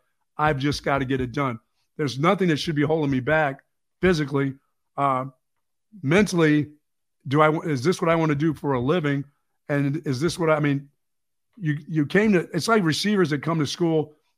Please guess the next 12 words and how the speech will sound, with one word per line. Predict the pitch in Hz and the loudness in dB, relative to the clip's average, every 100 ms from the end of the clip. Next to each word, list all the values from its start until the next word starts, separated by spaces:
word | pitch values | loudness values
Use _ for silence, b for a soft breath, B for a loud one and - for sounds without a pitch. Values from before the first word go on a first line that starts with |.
| _ - | _ -8
receivers | 127 208 185 160 | -4 0 0 0
that | 143 | 0
go | 160 156 | 2 0
play | - 156 147 147 _ _ | 0 0 0 -2 _ _
at | 143 | -4
Texas. | 131 165 - 127 - - _ _ _ _ - | -2 -4 -4 -8 -8 -16 _ _ _ _ -8
If | 143 | 2
they | 214 | 2
can't | 226 233 160 | 2 0 0
catch | 175 208 - | 0 -2 0
the | 156 | 0
ball, | 151 151 143 - | 2 2 0 -8